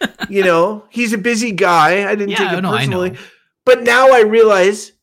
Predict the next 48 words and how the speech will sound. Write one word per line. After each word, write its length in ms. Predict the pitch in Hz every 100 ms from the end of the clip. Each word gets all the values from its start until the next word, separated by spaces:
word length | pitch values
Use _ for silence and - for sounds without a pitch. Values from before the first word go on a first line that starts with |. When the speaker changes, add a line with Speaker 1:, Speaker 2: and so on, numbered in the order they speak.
| _
Speaker 1:
that 100 | 180
maybe 320 | 147 147 165
there 160 | 185 180
was 140 | 175
beef. 540 | 143 160 214 254 - _ _ -
Maybe 280 | 202 294 330
there 140 | 311
Speaker 2:
Yeah. 40 |
Speaker 1:
was 160 | 277 220
beef. 240 | 247 220 -
And 160 | 185 190
maybe 320 | 214 262 262
they 160 | 254
launched 360 | 196 185 214 214
this 160 | 196 180
whole 360 | - 208 214
podcast 680 | 214 196 196 190 143 139 143 _ - _ _ _ _ -
for, 240 | 170 165
like, 220 | 156 156 156
the 140 | 156
express 540 | 147 - - 185 202 208
purpose 760 | - 196 190 156 127 - - _ _ _ -
of 160 | 147
driving 480 | 139 160 151 147 139
me 120 | 139
insane. 320 | 127 185 175 - -
The 80 | 190
fact 260 | 262 277 269
that 180 | 208 123
John 420 | 170 151 208 226
is 140 | 135
in 120 | 147
on 180 | 135 123
it 140 | 120 107
too 200 | 208 185
now, 260 | 135 123 - _
it 100 | 147
makes 300 | 156 180 185
me, 300 | 190 165 165 _
it 120 | 131
makes 260 | 139 160 160
me 100 | 147
realize, 640 | 135 165 160 131 113 117
like, 220 | 117 110
this 180 | - 143
is 120 | 139
a 60 | 131
cabal 680 | - 107 123 139 131 113 113